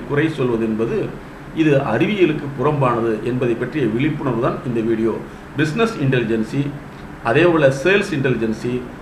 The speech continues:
மார்க்கெட்டிங் இன்டெலிஜென்சி, லைஃப் இன்டெலிஜென்சி, நாலேஜை வந்து அப்ளை பண்ணக்கூடிய அப்ளைடு இன்டெலிஜென்சி, இதை பற்றிய ஒரு விழிப்புணர்வு தான் இந்த வீடியோ பதிவு. எங்களுடைய எம் எஸ் கே லைஃப் கிளினிக் ஃபவுண்டேஷனுடைய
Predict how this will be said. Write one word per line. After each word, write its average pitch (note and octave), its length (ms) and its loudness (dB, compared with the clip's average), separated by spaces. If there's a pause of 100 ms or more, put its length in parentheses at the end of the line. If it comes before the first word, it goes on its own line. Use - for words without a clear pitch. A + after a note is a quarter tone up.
(240)
மார்க்கெட்டிங் E3+ 600 2
இன்டெலிஜென்சி, A#2+ 580 -2 (520)
லைஃப் D#3 300 4 (100)
இன்டெலிஜென்சி, A#2+ 640 0 (640)
நாலேஜை E3 540 4
வந்து C#3 280 4
அப்ளை B2+ 360 2 (120)
பண்ணக்கூடிய A2+ 540 -2 (500)
அப்ளைடு E3 380 4
இன்டெலிஜென்சி, B2+ 540 0 (100)
இதை A#2 140 0
பற்றிய C#3 300 0
ஒரு A#2+ 160 2
விழிப்புணர்வு C3+ 520 0
தான் D#3 160 -2 (160)
இந்த G3 200 0
வீடியோ A#2 240 2
பதிவு. A2 340 -2 (340)
எங்களுடைய C#3+ 380 4
எம் D3 120 2
எஸ் F#3+ 140 0
கே D3 100 2
லைஃப் D3 360 4
கிளினிக் C#3 240 2
ஃபவுண்டேஷனுடைய A#2 520 -2